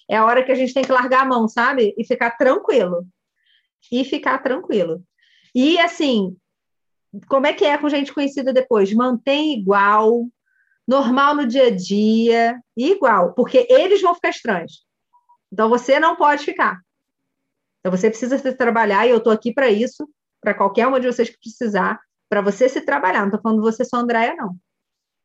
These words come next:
Se trabalha pra depois você estar igual. Entendeu? Até a mais. Uma coisa que, de repente, você não chamaria pra sair, você chama.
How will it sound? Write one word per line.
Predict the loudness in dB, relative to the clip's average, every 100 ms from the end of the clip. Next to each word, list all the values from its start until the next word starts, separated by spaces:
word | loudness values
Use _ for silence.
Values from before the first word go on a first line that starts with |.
| _
Se | _ -8
trabalha | -2 -2 -2 -2 -2 -2 -2 -2 -6 _ _ _ _ _
pra | -2 0
depois | 0 0 0
você | 0 -2 -4
estar | -2 -4 -4 -6
igual. | -2 0 0 -2 -6 _ _ _ _ _ _ _ _ _ _
Entendeu? | -6 -4 -4 -8 _ _ _ _ _ _ _ _ _ _ _ _ _
Até | -6 -2 -2
a | 0
mais. | 0 0 0 -2 -4
Uma | -4
coisa | -2 -2
que, | 0
de | 0
repente, | 0 -2
você | -2
não | -2 -2
chamaria | -2 -2 0 0 -2
pra | -2
sair, | -4 -2 0
você | -2 -4
chama. | -2 0 2 0 -2